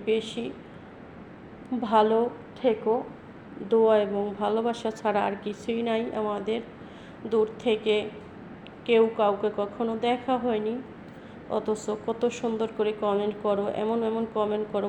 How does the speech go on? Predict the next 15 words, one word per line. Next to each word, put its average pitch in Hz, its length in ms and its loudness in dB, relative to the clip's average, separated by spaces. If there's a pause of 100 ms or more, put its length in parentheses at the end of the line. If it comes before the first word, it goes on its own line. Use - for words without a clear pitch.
(100)
কমেন্টগুলি 214 540 0 (120)
দেখলে 202 300 -2 (580)
আমার 214 240 4 (160)
অনেক 240 220 4 (120)
ভালো 214 260 6 (120)
লাগে, 196 280 2 (200)
আমি 208 200 2 (200)
আসলেই 226 440 2
অনেক 214 260 4 (120)
উৎসাহ - 320 0 (160)
পাই, 202 180 6 (160)
শান্তি 220 360 0
লাগে। 190 340 0 (1900)
জানি 254 260 10
না 240 100 8